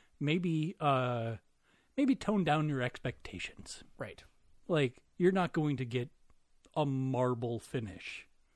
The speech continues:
Speaker 1: off of your backyard patio
Speaker 2: Right.
Speaker 1: concrete.
Speaker 2: And, and I think we can all agree, no matter how well you do your back route, backyard patio, no matter how well you finish it, no matter how well you plan for,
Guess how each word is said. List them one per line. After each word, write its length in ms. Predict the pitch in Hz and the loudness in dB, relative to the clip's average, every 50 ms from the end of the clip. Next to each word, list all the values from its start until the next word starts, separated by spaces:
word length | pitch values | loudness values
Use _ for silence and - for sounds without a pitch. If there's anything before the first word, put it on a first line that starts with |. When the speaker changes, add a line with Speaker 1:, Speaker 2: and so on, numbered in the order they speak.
| _ _ _ _ _ | _ _ _ _ _
Speaker 1:
off 240 | - 135 127 113 - | -2 -2 -2 0 0
of 220 | 131 120 110 101 110 | -2 -4 -4 -4 -6
your 400 | 113 107 107 104 101 101 - - _ _ _ _ _ _ _ _ _ _ _ _ _ _ _ _ - | -6 -6 -6 -6 -8 -10 -12 -14 _ _ _ _ _ _ _ _ _ _ _ _ _ _ _ _ -12
backyard 600 | 127 117 107 147 123 - - - - 92 95 - - | -10 -6 -4 -4 -4 -4 -6 -10 -12 -12 -12 -12 -12
patio 440 | - - - 107 101 98 98 95 90 - | -12 -10 -10 -10 -10 -10 -12 -14 -12 -4
Speaker 2:
Right. 220 | - 180 143 131 107 | -2 0 0 0 0
Speaker 1:
concrete. 180 | 127 - 185 | 2 4 6
Speaker 2:
And, 160 | 185 180 170 - - - | 6 6 4 2 2 6
and 240 | 180 175 185 185 - - | 8 8 8 8 6 6
I 100 | 180 160 | 4 6
think 220 | - 240 240 - | 6 4 4 6
we 120 | 220 196 | 4 4
can 120 | - 190 180 | 6 8 10
all 120 | 180 185 | 10 10
agree, 320 | 170 160 160 165 151 156 - | 10 10 8 6 6 6 4
no 240 | - 156 165 175 180 | 4 6 8 8 8
matter 380 | 180 190 196 190 190 190 180 | 8 8 8 10 10 10 8
how 380 | 170 - 170 175 180 185 190 196 | 8 8 8 8 10 10 10 10
well 320 | 190 170 170 170 170 165 160 | 10 10 10 10 10 8 8
you 200 | 151 156 160 156 | 6 4 4 4
do 220 | 143 151 156 156 160 | 6 6 6 8 8
your 160 | 156 151 143 | 6 6 4
back 280 | 143 147 147 147 - | 4 2 2 2 2
route, 320 | - 151 139 135 139 135 - _ _ - _ - | 2 2 4 4 4 2 0 _ _ -6 _ 0
backyard 720 | 147 147 147 - - - - 151 143 139 139 131 131 - | 0 0 0 -4 -10 -6 2 4 6 8 6 6 6 4
patio, 580 | - - 143 139 131 117 113 104 104 - 139 - - - - - _ - - | 4 4 4 2 2 0 -2 -4 -6 -8 -10 -12 -16 -20 -20 -20 _ -6 0
no 60 | - | 2
matter 180 | 135 131 123 123 | 2 2 2 2
how 140 | 123 135 127 | 0 0 0
well 80 | 127 127 | 0 -2
you 100 | 120 117 | -2 0
finish 320 | - - 175 180 170 151 | 2 4 4 6 6 4
it, 100 | 170 165 143 | 4 4 4
no 60 | 143 | 2
matter 200 | 131 127 123 123 | 0 0 0 -2
how 140 | 123 127 123 | -2 -2 -2
well 80 | 120 120 | -4 -4
you 100 | 120 - | -6 -4
plan 300 | - 131 127 127 123 123 | -2 -2 -2 -2 -4 -4
for, 400 | - 127 127 120 117 113 - | -6 -6 -6 -6 -6 -8 -10